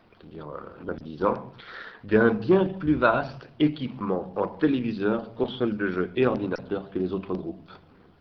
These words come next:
Fin de citation. Et ceci est confirmé pour chacun des groupes séparément, euh, sachant que l'étude a porté sur un échantillon de cinq mille cinq cents élèves de dix ans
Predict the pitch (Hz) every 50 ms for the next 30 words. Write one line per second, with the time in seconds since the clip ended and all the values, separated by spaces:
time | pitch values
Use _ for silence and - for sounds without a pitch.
0 | _ _ _ _ - - - - - - _ - 95 90 - - - 85 - -
1 | - - - - - - - - - - - - - - - - - - - -
2 | - - - - - - - - 113 101 - 120 110 - - 160 147 151 131 110
3 | 110 - 127 117 131 147 151 147 - - 104 - - - - 147 147 - - 123
4 | 120 113 120 147 139 - - 131 123 131 110 101 98 90 95 107 120 131 - -
5 | - - - - - - - - - - - _ _ _ _ - 92 95 92 90
6 | 90 87 87 87 85 82 85 85 82 80 80 78 - 101 95 92 - - 117 113
7 | 107 - 95 101 101 - - - 110 104 95 85 85 82 82 78 - 95 98 -
8 | 104 104 - - 110 107 - - 92 90 92 92 92 - - - - - 104 104
9 | - 104 107 110 107 92 90 85 87 - - 131 123 117 120 120 117 110 107 -
10 | 110 107 104 - - - 104 101 104 101 98 98 95 92 87 82 85 78 82 98
11 | 98 95 95 101 110 135 156 -